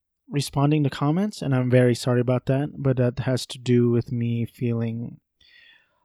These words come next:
low energy, anxious, and depressed, and I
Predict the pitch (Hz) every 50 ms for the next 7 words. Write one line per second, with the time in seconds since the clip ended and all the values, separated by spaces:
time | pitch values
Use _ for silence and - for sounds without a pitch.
0 | _ - 143 143 147 156 156 151 147 151 151 139 - 151 151 147 151 160 107 139
1 | 131 135 - - 151 139 - - 131 123 120 117 - - 139 139 151 - - -
2 | 135 123 120 120 120 117 117 117 120 123